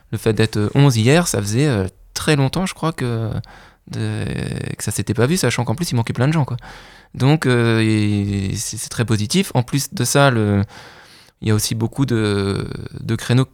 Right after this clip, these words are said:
comme je le disais, qui sont impromptus, qui vont être, tiens, bah, dimanche, il fait beau, donc bon, là, ça va être un peu mort pour les quatre prochains mois. Mais à partir de, de mars, quand les beaux jours vont revenir, on, on fait ça souvent le, le week-end. Ça peut arriver que le dimanche, euh,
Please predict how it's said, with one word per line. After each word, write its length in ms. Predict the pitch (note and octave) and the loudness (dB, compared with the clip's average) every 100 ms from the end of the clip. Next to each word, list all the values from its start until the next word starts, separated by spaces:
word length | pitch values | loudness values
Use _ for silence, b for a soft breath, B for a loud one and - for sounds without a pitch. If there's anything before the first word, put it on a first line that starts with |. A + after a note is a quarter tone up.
| - | -4
comme 180 | G#2+ G#2 | -2 0
je 140 | G#2 | 0
le 100 | G#2+ | 0
disais, 200 | G#2 A#2+ | 2 2
qui 100 | B2+ | 2
sont 160 | A#2 A2+ | 0 2
impromptus, 420 | A2+ A#2+ A#2 C#3 | 2 0 0 0
qui 100 | C3+ | 0
vont 160 | G#2+ A2 | 0 0
être, 160 | A2+ | 0
tiens, 180 | G2+ C3+ | -2 -2
bah, 120 | A#2 | 0
dimanche, 320 | G2+ A2 A#2 G#2+ | 0 2 0 -2
il 40 | |
fait 120 | - | -2
beau, 140 | G#2+ A#2 | 0 2
donc 160 | G2+ - _ _ _ - | 0 -6 _ _ _ -2
bon, 80 | |
là, 80 | A2 | 0
ça 100 | A2 | 2
va 60 | G#2+ | 2
être 100 | G2 | 0
un 40 | |
peu 100 | G2+ | 2
mort 160 | A#2 B2+ | 0 0
pour 100 | A2 | -2
les 60 | |
quatre 140 | G#2+ G#2+ | -2 -4
prochains 240 | A2 A2+ | -2 0
mois. 200 | B2 F3 B B B B B B | 2 2 B B B B B B
Mais 100 | A2 | 0
à 60 | G#2+ | 2
partir 380 | G#2+ G#2+ A#2 A2+ | 2 0 0 2
de, 400 | G#2+ G#2 G2 G2+ G2+ B B B - | 2 2 2 0 -2 B B B -8
de 720 | - - D#3 - - A2 A2 | -6 -6 -8 -10 -12 0 4
mars, 360 | A2 C3 C#3 A2 | 6 6 2 -4
quand 100 | - | -2
les 80 | G#2+ | 0
beaux 120 | G#2 | 0
jours 140 | A2 A#2+ | 0 2
vont 160 | A2 | 2
revenir, 360 | G#2+ G#2+ B2 B2 | 2 4 2 2
on, 240 | G2 - F#2+ B B B B B B B _ G#2+ | 0 -2 -6 B B B B B B B _ -6
on 60 | |
fait 140 | - A2 | 0 2
ça 160 | C3+ | 2
souvent 320 | C#3 A2+ A#2 | 2 2 4
le, 320 | A#2 G2+ F2+ E2+ A1 | 4 2 -2 -2 -4
le 80 | G2+ | -4
week-end. 260 | G#2 - A#2 | -2 0 0
Ça 120 | A2+ | 0
peut 120 | - | 0
arriver 240 | F#2+ F#2+ A2 | 0 0 0
que 100 | G#2 | -2
le 100 | G2 | -2
dimanche, 420 | G2+ G2+ A#2 - | 0 0 0 -2
euh, 120 | - | -8